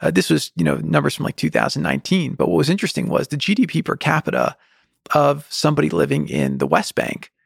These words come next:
was actually the same as Jordan. And it was actually more than somebody living in Egypt. And the debt to G D P that the Palestinians had was, like, thirty, forty percent compared to Egypt, which was at, like, a hundred and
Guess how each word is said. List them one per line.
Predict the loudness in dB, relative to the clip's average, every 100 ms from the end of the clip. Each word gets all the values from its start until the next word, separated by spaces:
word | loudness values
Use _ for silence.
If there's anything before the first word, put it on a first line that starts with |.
| _ _ -4
was | 0
actually | 0 0 -2 -2
the | -2
same | 0 0 -2
as | 0
Jordan. | 0 0 -2 -10 _ _
And | 0
it |
was | 2
actually | 2 0 -2 0
more | 2 4 2 0
than | -2
somebody | -2 0 0
living | 0 0
in | 2
Egypt. | 2 0 -10 _ _ _ _ _ _ 2
And | 4 2 2
the | 2
debt | 2 2 0
to |
G | 0 -2
D | -2 -2
P | -2 -2 -4 -8 _ _ 0
that | 2 2 0
the | 2 2 0
Palestinians | 0 0 2 0 2 0 0
had | 0 0 -2
was, | -2
like, | 0 -2 _ _ _ _ 2
thirty, | 4 4
forty | 2 2 2
percent | 0 0 0 0
compared | -2 2 0
to | 0
Egypt, | -2 -2 -2 -4 -10
which | -6
was | -2
at, | 0
like, | 0 -4
a | -4
hundred | -2 0
and | -4